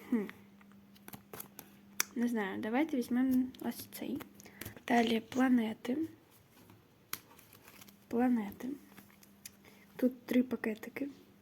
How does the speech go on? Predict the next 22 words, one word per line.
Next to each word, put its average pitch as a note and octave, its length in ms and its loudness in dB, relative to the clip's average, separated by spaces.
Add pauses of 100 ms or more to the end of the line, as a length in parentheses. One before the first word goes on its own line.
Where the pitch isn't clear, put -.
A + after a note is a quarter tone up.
(400)
Давайте C4 280 2
візьмемо B3 420 6
ось A#3 140 -2
цей. A3+ 340 -2 (840)
Суші, C4 720 4
ну, A3 340 2
одна. C4+ 400 6 (640)
І D4+ 220 8
нова B3 340 8
колекція. G#3 760 -2 (760)
Давайте C4+ 580 6 (120)
візьмемо B3 380 6
якийсь. A3+ 720 0 (1200)
Давайте C#4+ 220 4
візьмемо B3 340 6
ось A3+ 140 -4
цей, B3+ 300 -2
він C4+ 160 4
якийсь A#3+ 300 -2
такий - 300 -10
яскравий. G#3+ 680 -6 (880)
Беремо. G3+ 300 0